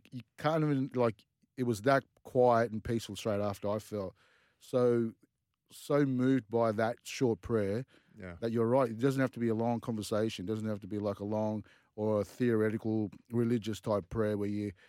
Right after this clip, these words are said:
Speaker 1: it's just a normal conversation we can have. And going back to the, to the crucifixion, w-, like, days like this, Easter especially, is a, is a weekend where we just press, press the pause button, be thankful for everything. I'm,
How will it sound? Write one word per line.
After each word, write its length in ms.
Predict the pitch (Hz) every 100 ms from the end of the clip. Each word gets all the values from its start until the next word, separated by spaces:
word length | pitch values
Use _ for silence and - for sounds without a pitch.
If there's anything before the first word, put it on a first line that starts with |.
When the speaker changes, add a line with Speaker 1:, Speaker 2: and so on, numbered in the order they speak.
| _ _ -
Speaker 1:
it's 240 | 117 -
just 220 | 139 -
a 40 | 104
normal 260 | 110 123 135
conversation 640 | 117 104 - 104 - 98
we 60 | 92
can 120 | 98
have. 240 | 113 113
And 220 | 107 104 - _
going 260 | 123 117 110
back 220 | 104 95
to 100 | 107
the, 300 | 101 95 90 _ _ _ _
to 80 | -
the 80 | 101
crucifixion, 680 | - 107 - 120 110 98 104
w-, 140 | 101 113 _ _
like, 180 | 113 110 98 _
days 240 | 123 131 127
like 160 | 104
this, 200 | 113 117 -
Easter 320 | 139 - 98
especially, 640 | 95 - 131 - 95 117 135 _ _ _
is 160 | 107 107
a, 160 | 107 110
is 160 | 107
a 80 | 107
weekend 460 | 98 117 - 113 107
where 100 | 101
we 80 | 101
just 240 | 107 - _ _ _ _ _ _ _ -
press, 240 | 117 - - _ _
press 180 | 123 120
the 60 | -
pause 280 | 104 107
button, 180 | 98 104
be 100 | 101
thankful 460 | 120 - 120 127 -
for 240 | - 113
everything. 300 | 151 160 98
I'm, 240 | 98 160